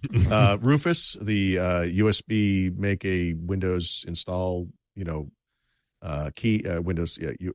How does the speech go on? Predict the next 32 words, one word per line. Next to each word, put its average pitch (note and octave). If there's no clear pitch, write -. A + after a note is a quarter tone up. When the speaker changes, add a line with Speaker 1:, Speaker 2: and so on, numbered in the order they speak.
Speaker 2:
uh, D2+
U E2
S F2
B -
key. A2
Speaker 1:
U G#2
S G2
B, -
bootable F#2
U F2
S F#2
B A2
key. A2+
Yeah. E2+
Speaker 2:
Yep. -
It G#2
was F#2
just G#2+
upgraded F2
to, E2
uh, D#2+
version E2+
four, G#2+
by A#2+
the B2
way. D3
Um, E2
bunch G#2+
of A2
fixes G#2
in G#2
there. F#2+